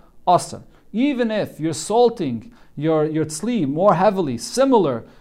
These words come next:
to the way it is made usually in a pot, so even that is also gonna be aser.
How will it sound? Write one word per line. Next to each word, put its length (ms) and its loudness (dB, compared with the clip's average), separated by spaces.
to 120 -4
the 120 0
way 420 6
it 100 -2
is 140 2
made 280 2
usually 400 -2
in 80 -4
a 60 -2
pot, 640 6
so 160 -12
even 280 0
that 260 8
is 140 2
also 240 4
gonna 180 -2
be 180 0
aser. 360 0